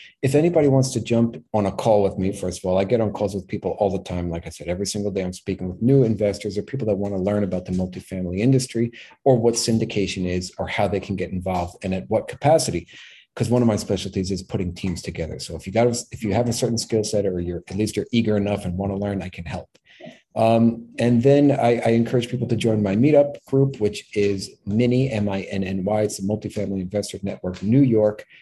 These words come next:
with Nico and Yosef. And, uh, to find that, you're gonna find it on my website. But, you know, I just truly appreciate the opportunity to be speaking on your platform, Brittany. I'm,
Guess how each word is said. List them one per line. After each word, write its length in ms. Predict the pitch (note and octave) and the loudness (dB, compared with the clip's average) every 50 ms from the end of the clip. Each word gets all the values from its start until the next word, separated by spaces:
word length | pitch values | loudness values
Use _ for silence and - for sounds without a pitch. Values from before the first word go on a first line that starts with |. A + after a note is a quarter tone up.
| _ _ - | _ _ 0
with 280 | A#2 A#2 G#2 - - - - | 0 0 0 -2 -6 -10 -6
Nico 640 | G2 G#2 A2+ B2+ B2 B2 - B2+ A#2+ A#2 A#2+ B2+ - | -2 2 2 2 2 2 2 2 4 4 2 0 -4
and 280 | - F#2 F2 E2+ E2+ F2+ | -6 -8 -8 -6 -6 -2
Yosef. 680 | G2 A#2 B2 C3 C3 - - - A2+ A2+ A2+ - - - - - - - - - - - - - | 2 2 2 2 2 0 0 0 2 2 0 -2 -6 -14 -16 -16 -16 -18 -20 -20 -20 -18 -8 -4
And, 340 | A2+ A2 A2 A2+ A2 G#2+ G#2 | 0 0 2 2 2 2 4
uh, 240 | A2 G#2+ A2 G#2+ G#2 | 4 4 4 4 2
to 180 | - - - A2+ | 0 -2 -6 -4
find 340 | - - C3+ C#3+ C#3+ C3+ | 0 2 4 4 6 6
that, 160 | A#2+ A2+ G2+ G#2+ | 4 4 4 2
you're 60 | G#2 | 0
gonna 140 | G#2+ G#2 G2+ | 0 -2 -2
find 280 | - G2+ G2 G2+ F#2+ | -2 -4 -4 -2 -2
it 40 | F#2 | -2
on 80 | F#2 F#2 | -2 -2
my 140 | F2 F2 | -2 -4
website. 520 | F2 F2 F2 E2 - - - - E2+ E2 - - | -4 -4 -6 -6 -6 -10 -12 -12 -12 -12 -12 -12
But, 180 | - F2 - - D3+ - _ _ - - _ _ _ - | -12 -12 -10 -12 -16 -20 _ _ -20 -20 _ _ _ -2
you 60 | A#2+ | 2
know, 80 | B2 B2 | 4 4
I 60 | B2 | 4
just 220 | A#2 C#3 C3+ C3+ | 4 2 0 0
truly 300 | - - D#3 D#3 D3 C3+ | -2 -2 0 2 4 4
appreciate 480 | B2 - - B2 A2+ - A#2+ A2 - - | 2 2 0 -2 0 0 -2 -2 -2 -2
the 220 | A2 G#2 G2 - | -4 -4 -4 -2
opportunity 500 | G#2+ - - G2 - - A2 G#2+ G#2 G2 | -4 -4 -6 -6 -8 -6 -4 -4 -4 -4
to 180 | F#2+ - - G2 | -4 -6 -10 -12
be 140 | - - F2+ | -10 -10 -10
speaking 420 | - - - G#2 G2+ - G2+ F#2+ | -10 -8 -8 -8 -8 -6 -8 -8
on 140 | F2 F2 F2 | -6 -2 2
your 180 | G#2+ B2+ C#3+ C#3 | 4 4 4 4
platform, 540 | C3+ - G#2+ G2 - - - G2 F#2 F#2 | 2 0 -2 -2 -2 -4 -6 -8 -8 -8
Brittany. 300 | F#2+ G2 F#2+ - F#2+ F#2+ | -6 -8 -8 -6 -6 -8
I'm, 160 | F#2 F2+ F#2 | -8 -8 -10